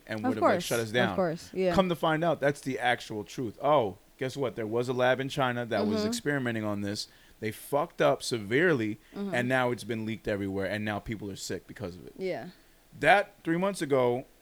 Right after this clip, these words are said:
Speaker 1: was talk that Trump was doing, or
Speaker 2: Mm-hmm.
Speaker 1: that Trump was saying, and people in Trump's camp were saying, or people that fuck with Trump were saying.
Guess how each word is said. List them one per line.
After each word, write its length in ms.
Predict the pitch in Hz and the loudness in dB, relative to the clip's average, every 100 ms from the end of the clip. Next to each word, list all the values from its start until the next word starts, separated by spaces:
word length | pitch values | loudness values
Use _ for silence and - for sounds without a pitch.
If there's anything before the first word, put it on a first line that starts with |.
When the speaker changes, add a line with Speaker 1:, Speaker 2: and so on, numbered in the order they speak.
| _ | _
Speaker 1:
was 380 | 120 120 107 - - _ - | -6 -6 -6 -12 -18 _ -6
talk 280 | 151 143 | -2 -2
that 160 | 139 - | -2 -6
Trump 300 | - 156 165 | -2 -4 -2
was 160 | 160 151 | -6 -4
doing, 380 | 165 165 185 - | -2 -2 -4 -6
or 100 | 117 | -4
Speaker 2:
Mm-hmm. 80 | 110 | 0
Speaker 1:
that 180 | 104 104 - - | 0 -4 -8 -10
Trump 260 | - 151 147 | -4 -2 0
was 140 | 127 | -2
saying, 260 | 147 139 131 | 0 0 0
and 80 | 113 | -2
people 280 | 135 123 | -4 -2
in 80 | 120 | -2
Trump's 280 | 127 127 117 | -2 -4 -4
camp 260 | - 120 - | -2 -4 -2
were 80 | 117 | -4
saying, 240 | 117 113 | -2 -2
or 60 | 107 | -4
people 200 | 120 107 | -6 -6
that 120 | 104 | -6
fuck 220 | - 131 | -4 -4
with 100 | 113 | -4
Trump 160 | - 101 | -8 -8
were 80 | 104 | -8
saying. 300 | - 107 104 | -6 -6 -6